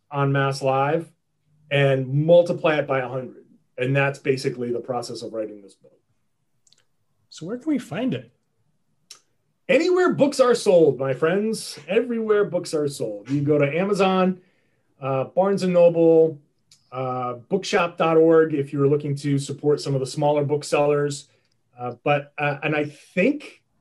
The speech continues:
Speaker 1: it's starting to appear on shelves. So if you can safely find your way into a socially distanced,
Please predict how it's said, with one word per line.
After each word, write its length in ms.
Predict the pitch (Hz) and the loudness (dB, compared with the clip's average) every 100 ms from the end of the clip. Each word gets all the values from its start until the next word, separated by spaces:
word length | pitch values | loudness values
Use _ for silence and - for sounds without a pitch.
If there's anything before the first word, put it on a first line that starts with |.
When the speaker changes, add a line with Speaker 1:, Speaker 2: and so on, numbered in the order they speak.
| _ _ | _ _
Speaker 1:
it's 240 | 175 175 | -6 -6
starting 400 | - - 165 190 | -6 0 0 0
to 140 | 185 170 | 0 -2
appear 360 | - 185 180 | -2 -4 -2
on 200 | 156 143 | -2 -4
shelves. 560 | 139 - 160 190 214 - | -4 0 0 0 -2 -6
So 320 | - - 151 | -14 0 2
if 180 | 151 147 | 2 -2
you 120 | 170 | -8
can 440 | - 170 151 143 - _ _ | -4 -4 -2 -8 -14 _ _
safely 720 | - - 180 190 - 196 185 | -16 -6 -2 -2 0 -2 -2
find 360 | - 180 180 175 | -4 -4 -2 -2
your 160 | 170 | 0
way 560 | 165 160 160 165 170 156 | 2 4 6 6 4 0
into 380 | 151 143 151 139 | -6 -4 0 2
a 100 | 131 | 0
socially 520 | - 160 160 165 156 | 0 0 0 -2 -4
distanced, 960 | 143 156 156 - 160 160 143 - - | -2 -4 -4 -2 -2 -2 -10 -16 -20